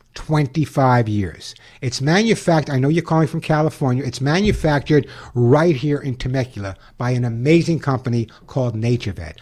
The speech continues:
I've known NatureVet for over thirty years. Their C E O, Scott Garman, a really good friend. They have a product called Arthrosoothe Gold. Arthrosoothe Gold. I'm telling you,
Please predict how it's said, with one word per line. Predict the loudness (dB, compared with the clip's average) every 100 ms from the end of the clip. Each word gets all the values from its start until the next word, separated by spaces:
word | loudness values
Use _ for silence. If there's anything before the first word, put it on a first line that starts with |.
| -14
I've | -8 -4
known | 0 0 4
NatureVet | 4 4 2 4 4 2 -6 -12
for | -6
over | -4 -4
thirty | 2 2 4
years. | 2 0
Their | -2
C | -4 -4 0
E | 0
O, | 0
Scott | 0 -2 0
Garman, | 2 4 4 2 0 -8 -2
a | 0
really | 4 4 4 2
good | 2 0
friend. | -2 -6 -6 -14 -20 -6
They | 2
have | 4
a | 4
product | 2 2 4 2 -2
called | 2 4 4 0 _ 2
Arthrosoothe | 6 6 2 -4 -4 -2 2 4 4 0 -4
Gold. | 2 2 2 -6 -18 -20 -20 _ _ 2
Arthrosoothe | 4 4 2 -2 -4 -2 0 2 0 0
Gold. | 0 0 -4 -14 -20 -20 -10
I'm | -8 -6
telling | -4 -2 2 4
you, | 4 4 2